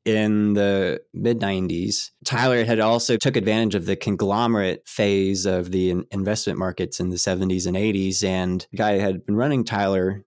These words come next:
he made the decision that things are too frothy and now it was time to sell a lot of the things that he had acquired over the years. And that's what he wound up doing. And eventually they got down to one or two industries and then just a huge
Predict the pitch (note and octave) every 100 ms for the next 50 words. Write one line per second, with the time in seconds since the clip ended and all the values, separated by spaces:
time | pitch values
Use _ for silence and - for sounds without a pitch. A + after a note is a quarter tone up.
0 | - - G#2+ A2+ G#2 G2+ G2 F#2 A2+ G#2
1 | G2+ G2+ G2+ F#2+ F#2 - _ - A2+ A2+
2 | A2+ G#2+ G#2 - A2+ - G2+ G#2 G2 G2+
3 | F#2+ F#2 F#2+ F#2+ F#2 E2+ F#2 - G2 F#2
4 | F2 E2 G2+ G2 F#2+ F#2 - G2 F#2 F#2
5 | F2 - - - F#2+ F2+ C2+ - G2 F2
6 | - - D#3+ D#3 A2+ G2+ F#2 F2+ F2 E2
7 | D#2+ F2 F#2+ G2 E2+ F2 F#2+ - - F#2
8 | F#2 G2 F#2 F#2 - - D3 D3+ C#3 A#2
9 | A2+ _ A2+ G#2+ A2 A2 - G#2+ G2+ G2+
10 | A2 - G#2 G#2 G2+ G2+ G2+ G2+ - G2+
11 | F#2+ - A2 G2+ F#2+ - G2 F#2 F#2 F#2+
12 | F2+ - - F#2 F2+ F#2 F#2 F2+ F#2 -
13 | - E2 - G2 G2 F#2+ - - -